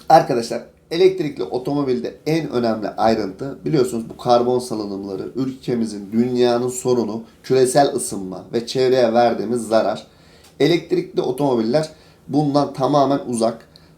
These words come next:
Doğamız, çevremiz küresel ısınmadan kurtulmanın en önemli faktörü. Bundan dolayıdır ki ülkeler K D V oranlarında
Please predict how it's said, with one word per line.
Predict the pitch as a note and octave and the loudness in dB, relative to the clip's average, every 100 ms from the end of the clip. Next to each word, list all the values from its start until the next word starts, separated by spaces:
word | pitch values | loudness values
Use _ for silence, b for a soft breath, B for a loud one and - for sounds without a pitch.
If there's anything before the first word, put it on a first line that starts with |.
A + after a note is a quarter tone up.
| - | 4
Doğamız, | D#3 D#3 C#3 B2+ | 6 6 4 -2
çevremiz | - C#3+ C3 A#2 C3 - b b | -4 0 0 -2 -4 -10 b b
küresel | - D3+ D3+ D#3+ | -4 0 0 0
ısınmadan | D3 C3+ B2 A#2 A#2 A2+ | -2 -4 -2 -2 -2 -4
kurtulmanın | D3 - B2 A2+ C3 - | -6 -4 -2 -2 -2 -2
en | C#3+ D#3 | 0 0
önemli | C3+ A#2 A2+ C3+ | 0 -2 -2 -4
faktörü. | - B2+ - B2+ G#2 - B B B - | 0 0 2 0 0 -2 B B B -4
Bundan | D#3+ F#3 F#3+ E3 | 0 4 4 4
dolayıdır | D3 D#3+ - | 2 0 -6
ki | - | -6
ülkeler | B2 C#3+ - A2+ G2+ | 0 0 0 -2 -4
K | - A#2 A#2 B2 | -2 4 4 6
D | B2+ | 4
V | D3 C#3+ - - - | 2 0 -6 -14 -2
oranlarında | A2 G#2+ G2+ G2 F#2 F2+ F2+ G#2+ | 0 2 -2 -4 -6 -6 -10 -12